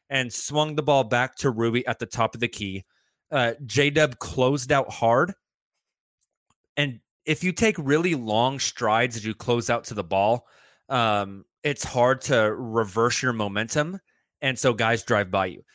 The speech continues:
J-Dub closed out and took really choppy steps and just had his arm up and didn't jump.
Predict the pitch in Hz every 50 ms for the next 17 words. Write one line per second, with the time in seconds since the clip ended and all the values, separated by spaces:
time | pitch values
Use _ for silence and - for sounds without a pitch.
0 | _ _ _ _ 117 113 143 143 156 151 175 165 139 - - - 143 139 147 151
1 | 135 - 131 120 127 - - 139 123 - 139 - - 101 101 117 135 151 170 175
2 | 175 - 143 147 151 - - 143 123 - - - 127 131 - - - - 127 120
3 | 117 - - 147 170 190 151 113 - - 139 135 131 117 101 95 - - - -
4 | _ _ _ _ _ _ _ - - 139 131 123 117 113 113 113 110 101 - 156
5 | 156 147 143 131 120 98 107 123 107 - - -